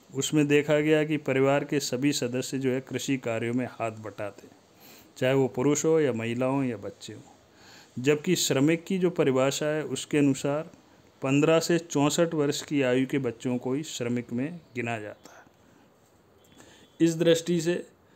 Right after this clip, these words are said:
ये परिभाषा भारत के परिवारों पर लागू नहीं होती और इस कारण से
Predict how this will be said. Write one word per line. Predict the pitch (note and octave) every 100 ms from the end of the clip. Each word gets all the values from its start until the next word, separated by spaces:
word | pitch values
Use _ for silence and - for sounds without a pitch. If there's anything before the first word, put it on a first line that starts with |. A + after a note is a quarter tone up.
| _ _ -
ये | C#3 D#3
परिभाषा | D#3 D3+ D3 D3 D#3+
भारत | D3 G#2 G#2+ B2
के | C#3+
परिवारों | C#3 C3 C3 C3+ C3+
पर | C#3
लागू | C3 A#2+ B2
नहीं | C3 C3+
होती | C3 B2 C3 - _ _ _ _ -
और | C3+ C3 -
इस | C3+ -
कारण | C#3 C3+ C#3+
से | C#3+ D3+